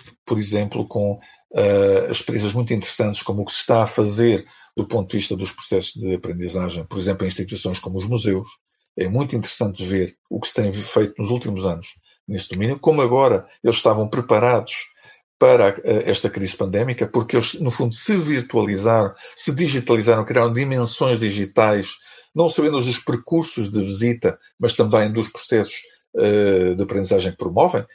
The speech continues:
Cada vez mais os museus são instituições educativas e as, e as universidades, as escolas têm também cada vez mais de trabalhar em conjunto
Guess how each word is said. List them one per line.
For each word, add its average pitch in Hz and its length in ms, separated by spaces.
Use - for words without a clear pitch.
Cada 120 220
vez 110 140
mais 110 200
os 98 140
museus 101 480
são 127 280
instituições 123 760
educativas 113 800
e 101 160
as, 98 220
e 101 200
as 90 120
universidades, 95 840
as 90 100
escolas 95 500
têm 127 320
também 113 580
cada 107 200
vez 98 220
mais 95 300
de 101 100
trabalhar 98 420
em 98 80
conjunto 110 640